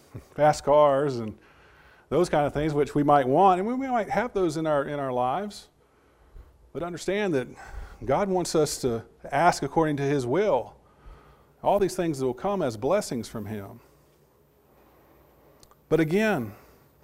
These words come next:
we must keep his commandments. I can't ask for things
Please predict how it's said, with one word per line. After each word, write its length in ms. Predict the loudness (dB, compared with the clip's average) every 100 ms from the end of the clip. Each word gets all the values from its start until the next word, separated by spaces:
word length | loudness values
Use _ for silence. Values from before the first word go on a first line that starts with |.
| _ _ -20 -20 _
we 100 | -4
must 200 | -4 -2
keep 160 | -4 -4
his 140 | -4
commandments. 600 | -4 -4 -6 -8 -14 -20 -20 _ _ _ _ _ _ -4
I 200 | 0 0
can't 400 | 2 0 0 -4
ask 400 | 0 4 2 2
for 100 | -2
things 600 | 0 2 2 0 -2 -8